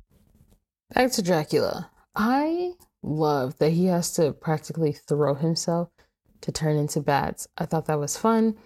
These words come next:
I don't know if you guys noticed that, but every time he turned into bats, it was like he was throwing himself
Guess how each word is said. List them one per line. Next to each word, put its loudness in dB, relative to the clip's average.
I 0
don't 4
know 4
if -2
you 0
guys 2
noticed 0
that, 0
but -4
every 0
time 0
he -2
turned -2
into 0
bats, -2
it 2
was -4
like -2
he -4
was -8
throwing 0
himself -4